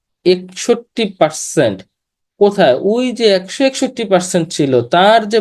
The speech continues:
বক্সটা আমরা ড্র করেছিলাম, এই বক্সের ভেতরে গেলে পরে আমার সেই একশো একষট্টি পার্সেন্টের বক্সটা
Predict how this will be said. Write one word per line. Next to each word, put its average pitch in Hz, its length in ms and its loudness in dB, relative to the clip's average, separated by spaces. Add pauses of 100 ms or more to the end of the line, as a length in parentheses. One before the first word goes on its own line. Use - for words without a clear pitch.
(160)
বক্সটা 139 520 0
আমরা 147 220 -4
ড্র 123 80 -2 (160)
করেছিলাম, 107 440 -4 (800)
এই 127 80 0 (140)
বক্সের 135 540 -2 (160)
ভেতরে 151 440 2 (1080)
গেলে 117 320 -2 (200)
পরে 117 260 -2 (220)
আমার 101 280 -2 (580)
সেই 190 240 0 (440)
একশো - 280 -8 (120)
একষট্টি 127 440 -12
পার্সেন্টের 123 540 -10
বক্সটা - 340 -10